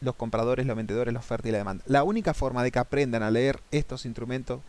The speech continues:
es solamente con práctica y experiencia. Aprovechen, expriman al máximo la posibilidad de tener una plataforma de trading gratuita. No se da siempre, es una plataforma de trading gratuita con tiempo real, con acciones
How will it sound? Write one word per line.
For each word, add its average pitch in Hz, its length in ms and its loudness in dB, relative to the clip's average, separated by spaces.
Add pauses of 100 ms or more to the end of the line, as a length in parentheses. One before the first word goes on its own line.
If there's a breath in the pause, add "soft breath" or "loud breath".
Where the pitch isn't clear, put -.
(160)
es 160 260 -2
solamente 160 680 0
con 131 220 -4
práctica 147 600 2
y 139 100 0
experiencia. 110 640 -2 (340 loud breath)
Aprovechen, 135 680 0 (240)
expriman 160 680 -2
al 131 160 2
máximo 151 520 -2
la 123 100 2
posibilidad 127 440 -2
de 139 80 2
tener 127 220 -2
una 123 140 -2
plataforma 127 500 -2
de 107 80 0
trading 117 360 -2
gratuita. 98 560 -2 (480 soft breath)
No 139 200 0
se 131 180 0
da 131 120 4
siempre, 143 400 -2
es - 100 -6
una 127 100 -4
plataforma 127 440 -2
de 131 80 -2
trading 127 380 -2
gratuita 131 480 0
con 113 160 -4
tiempo 131 320 -2
real, 113 340 2
con 117 120 -4
acciones 131 400 -4